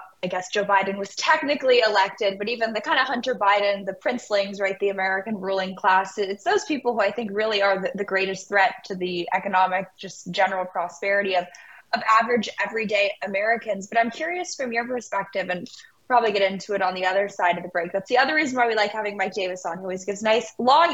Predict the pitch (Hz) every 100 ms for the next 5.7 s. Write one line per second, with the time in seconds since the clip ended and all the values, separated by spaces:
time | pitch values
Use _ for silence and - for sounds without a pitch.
0 | 269 302 302 247 214 226 202 214 - 220
1 | - 294 277 294 - - - - - 415
2 | 220 294 320 339 - 240 277 233 214 208
3 | 226 214 254 294 359 349 359 294 262 262
4 | 233 202 202 208 208 202 208 220 208 196
5 | 202 196 190 190 196 185 180